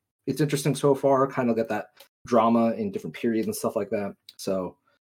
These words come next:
uh, been watching that and enjoying that. And then lastly, the other thing I've been watching I haven't mentioned was, um, the new Gundam series started airing called Gundam, uh, The Witch from Mercury, and that has been excellent so far. Uh, highly recommend that. Big robot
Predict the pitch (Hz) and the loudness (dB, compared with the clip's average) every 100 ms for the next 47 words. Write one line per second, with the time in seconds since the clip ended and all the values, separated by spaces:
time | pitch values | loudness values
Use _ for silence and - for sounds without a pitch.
0 | _ - 90 90 87 - 110 104 - 101 | _ -12 -8 -8 -6 -4 -2 -4 -4 -4
1 | 95 92 90 87 92 92 90 92 _ - | -4 -4 -8 -6 -6 -6 -8 -14 _ -20
2 | - _ _ 104 107 101 180 208 220 208 | -20 _ _ -2 0 4 6 8 10 12
3 | 180 175 185 165 160 156 151 151 123 139 | 10 8 6 6 6 6 6 4 2 2
4 | 135 139 135 139 120 104 107 98 98 95 | 2 2 0 2 2 4 2 2 0 -4
5 | 95 _ - 120 135 147 151 151 165 151 | -8 _ -4 4 6 6 8 8 8 4
6 | 147 143 139 - 143 143 135 139 - 113 | 4 4 2 4 4 4 2 0 0 -2
7 | 101 - 123 123 117 117 113 _ _ _ | -2 0 2 4 4 4 2 _ _ _
8 | _ - 101 95 113 117 107 190 196 190 | _ -8 -4 2 2 2 6 6 8 6
9 | 185 180 - - 120 131 131 117 117 107 | 4 2 -4 -2 2 4 2 0 -4 -2
10 | 101 - 151 - 127 - 131 - 117 117 | -4 -2 -2 0 0 2 2 4 2 2
11 | - _ _ _ _ - 101 - 139 147 | -2 _ _ _ _ -8 -8 0 4 6
12 | 120 113 101 104 101 98 - 127 117 117 | 6 2 0 0 -4 -6 4 4 4 2
13 | 113 107 101 - | 2 4 0 -2